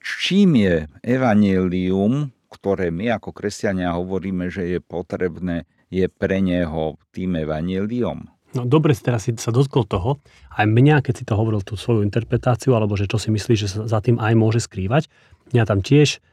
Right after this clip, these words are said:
Speaker 2: vyrušovalo to, že ja som tiež tak trošku stále jemne naivne a romanticky sa pozerám a nemienim sa toho tak rýchlo vzdať na to, že čo je evanjelium. A, a keď, keď my to prekladáme, že dobrá správa. No a keď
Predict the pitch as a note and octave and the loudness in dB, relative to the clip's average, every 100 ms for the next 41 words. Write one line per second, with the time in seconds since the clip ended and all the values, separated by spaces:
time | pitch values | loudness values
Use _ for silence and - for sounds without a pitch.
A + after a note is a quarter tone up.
0 | _ A2+ B2 A#2+ B2 G#2+ F#2+ - A2+ A2 | _ 2 4 4 2 0 -2 -2 -2 0
1 | G#2+ - G2 - D3+ - - G#2+ - G#2 | -2 -2 -2 2 2 2 -4 -6 -6 -8
2 | - G2 - A#2 A2+ G#2 - _ _ - | -8 -16 -6 -2 -2 -4 -8 _ _ 2
3 | A2+ A#2 A2+ G2 F#2+ A2 C3+ F#2+ B2 G#2+ | 4 6 4 2 0 4 4 4 4 2
4 | G2+ - G2 F#2+ A2+ G2+ G2+ F#2+ G#2+ C#3+ | 0 -4 -6 -4 -2 0 0 0 2 2
5 | E3 _ _ _ _ G#2 C#3+ A2+ G2+ G2 | 2 _ _ _ _ 4 6 6 2 0
6 | G2 G2+ F#2+ F#2+ F#2+ F#2 F#2+ G2+ C3 - | -4 -2 2 2 4 2 2 0 0 -8
7 | _ - G2+ A2 G#2 G2 A2+ G2+ G2 F#2 | _ -4 -2 0 -2 0 0 0 0 -2
8 | F#2 F#2 F#2+ - _ _ _ - G2+ G2+ | -2 -4 -6 -14 _ _ _ -4 -2 -2
9 | - G2 - A#2 - - - - A2+ G2+ | -4 -2 0 0 -4 -18 -18 -6 -2 0
10 | G#2 - G#2+ G2+ A#2+ A#2 A2+ G#2 G2+ G2 | 0 -2 -2 0 2 2 0 2 0 2
11 | A2 G#2 F#2+ - G#2 F#2+ F#2+ _ A#2+ G2+ | 0 0 -4 -4 -6 -6 -10 _ -2 0